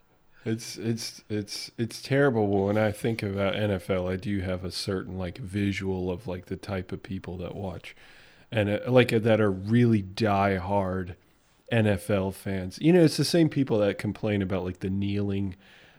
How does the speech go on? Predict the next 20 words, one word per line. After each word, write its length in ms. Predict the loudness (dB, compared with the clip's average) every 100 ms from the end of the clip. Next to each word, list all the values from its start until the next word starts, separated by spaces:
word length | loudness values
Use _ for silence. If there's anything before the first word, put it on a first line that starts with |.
| _ -8
uh, 20 |
of, 640 | -2 0 0 -2 -4 -8 -8
of 180 | -6 -4
the 100 | -6
players, 720 | -4 -2 0 0 0 -2 -4
you 60 | -6
know, 300 | -4 -4 -4
that, 400 | -6 -6 -8 -8
that 240 | -6 -8
kind 240 | -8 -8 -6
of 160 | -6
mentality 560 | -4 -6 -4 -4 -4 -6
of, 120 | -8
like, 180 | -10 -10
it's 180 | -14 -10
disrespectful 840 | -8 -8 -10 -8 -8 -8 -10 -12
to 120 | -8 -8
the 100 | -8
flag 640 | -10 -6 -6 -6 -8 -8
and 180 | -10